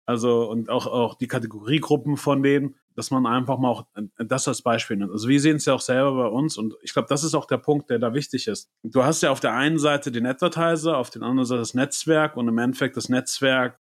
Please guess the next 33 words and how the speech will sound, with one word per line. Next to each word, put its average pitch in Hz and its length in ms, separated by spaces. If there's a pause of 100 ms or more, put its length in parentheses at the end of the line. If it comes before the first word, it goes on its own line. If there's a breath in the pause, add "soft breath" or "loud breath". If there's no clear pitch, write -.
(180)
ja, 110 240
gibt 117 280
dir 123 100
im 123 80
Endeffekt 123 320
nur 117 80
die 113 100
Daten 123 380
weiter, 120 280
die 110 140
du 107 140
hast. 113 320
Und 95 120
ich - 140
glaub, 113 240
ein 113 80
Großteil, 135 680
also 110 280
wir 113 140
sehen 113 160
es - 80
auch 107 80
selber 117 380
bei 107 40
uns, 131 320 (220)
die 117 80
Herausforderung 123 800
ist - 160
halt 117 120
eigentlich 117 280
aus 107 100
der 113 160
Warenwirtschaft 131 880